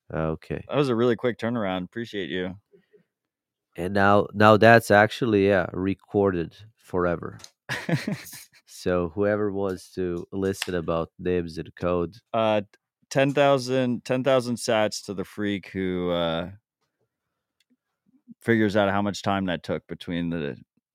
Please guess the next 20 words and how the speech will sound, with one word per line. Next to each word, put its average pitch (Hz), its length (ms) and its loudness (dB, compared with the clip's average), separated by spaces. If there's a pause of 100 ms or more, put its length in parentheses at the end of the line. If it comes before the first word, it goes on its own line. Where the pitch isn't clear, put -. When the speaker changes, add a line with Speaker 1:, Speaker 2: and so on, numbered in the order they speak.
(460)
Speaker 2:
the 95 160 -6
request 92 500 -4
and 90 100 -6
the 82 60 -6
delivery. 82 500 -10 (580)
Speaker 1:
Yeah, 78 280 -10 (120)
this 85 240 -10
is - 80 -12
definitely 80 640 -6 (240)
illustrating 107 720 4
our 90 160 -4
points, - 580 -8
but - 220 -10 (840)
ready 107 260 8
to 113 100 -4
go 110 180 6
into 104 220 0
nibs? 110 440 -2 (800)
Speaker 2:
Sure. 95 420 -4 (760)
Speaker 1:
So, 95 520 0